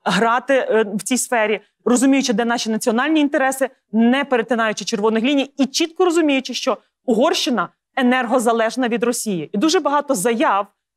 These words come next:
були проти України після, там, наприклад, телефонних дзвінків чи ще, ще до пандемії, візитів,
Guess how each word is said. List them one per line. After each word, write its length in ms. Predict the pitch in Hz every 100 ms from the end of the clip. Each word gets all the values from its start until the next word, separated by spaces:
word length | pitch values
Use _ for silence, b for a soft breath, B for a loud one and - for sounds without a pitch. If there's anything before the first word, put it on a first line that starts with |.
| _
були 320 | 196 254 254 240
проти 360 | 247 247 247
України 640 | 233 202 254 262 339 330 220 _ _ _ _ -
після, 380 | 392 392 320 277
там, 200 | 269 254
наприклад, 420 | 247 254 233 -
телефонних 420 | 302 330 403 311
дзвінків 560 | 202 247 240 254 247 -
чи 120 | 233
ще, 200 | - -
ще 160 | -
до 360 | 220 262 - 208
пандемії, 540 | 269 254 247 254 254 190
візитів, 760 | 165 294 208 269 277 240 202